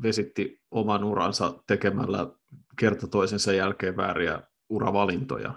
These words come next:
Ja se, se tavallaan, niin kuin, hänellä ei ole mitään syytä miettiä tota asiaa enää sen takia, koska hän ei sen toisen maailmanmestaruutensa jälkeen niin pitkään aikaa voittanut, jolloin hän ei, hän ei, niin kuin, urallaan päässyt siihen asemaan. Nyt me ollaan menty jo tosi kauas, <laughs> mut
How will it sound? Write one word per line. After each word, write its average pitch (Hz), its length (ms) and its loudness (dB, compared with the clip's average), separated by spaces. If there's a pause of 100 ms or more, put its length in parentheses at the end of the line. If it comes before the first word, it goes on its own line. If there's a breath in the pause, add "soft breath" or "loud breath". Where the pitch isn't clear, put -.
(120)
Ja 98 80 0
se, - 340 0
se 104 160 2
tavallaan, 95 500 0
niin 95 100 -4
kuin, 104 200 -2
hänellä 107 320 0
ei 101 60 2
ole 101 80 0
mitään 101 300 0
syytä 101 260 -2
miettiä 104 460 -4
tota 90 260 -2
asiaa 92 360 0
enää 90 220 -4
sen 87 200 -4
takia, 87 260 -4
koska 90 260 -6
hän 95 220 -2
ei 95 80 -4
sen 95 180 -6
toisen 95 300 -2
maailmanmestaruutensa 80 960 -6
jälkeen 87 460 -2
niin 92 140 -8
pitkään 85 340 -4
aikaa 90 320 -4
voittanut, 87 540 -4 (380 loud breath)
jolloin 107 260 0
hän 107 160 2
ei, 101 220 0
hän 107 200 0
ei, 104 120 2
niin 101 100 -2
kuin, 104 160 0
urallaan 104 380 0
päässyt 104 420 -2
siihen 95 360 -4
asemaan. 98 380 -2
Nyt 104 140 -2
me 113 80 2
ollaan 98 220 0
menty 95 200 -2
jo 98 40 4
tosi 107 280 0
kauas, - 600 -8
<laughs> - 140 -14
mut 127 160 2